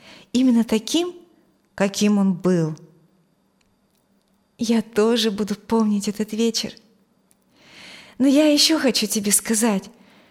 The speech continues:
что бы тебе ни встретилось на пути,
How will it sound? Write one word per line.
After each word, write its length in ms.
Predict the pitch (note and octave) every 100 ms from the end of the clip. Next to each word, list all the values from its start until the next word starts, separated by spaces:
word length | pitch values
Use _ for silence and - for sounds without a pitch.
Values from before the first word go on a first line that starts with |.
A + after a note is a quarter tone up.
| _ _ _ _ _ _
что 320 | - - - D4
бы 140 | B3+
тебе 260 | C4+ A#3+ B3+
ни 140 | B3+
встретилось 680 | - - C4+ C#4 A#3+ A3 G#3+
на 120 | A3
пути, 460 | A3 A3+ D#4 F#4+